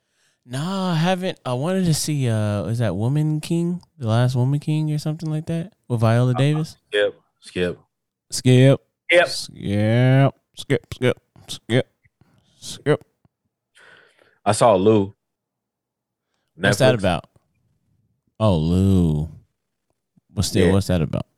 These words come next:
Speaker 2: Uh, it's about a,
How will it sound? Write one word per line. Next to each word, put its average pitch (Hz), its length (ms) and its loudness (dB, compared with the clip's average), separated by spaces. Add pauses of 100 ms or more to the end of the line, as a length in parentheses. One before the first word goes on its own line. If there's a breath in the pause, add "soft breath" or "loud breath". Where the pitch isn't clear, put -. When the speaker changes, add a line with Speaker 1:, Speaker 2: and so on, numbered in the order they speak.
(1160)
Speaker 2:
Uh, 95 640 4
it's 90 120 -4
about 95 300 2
a, 85 400 0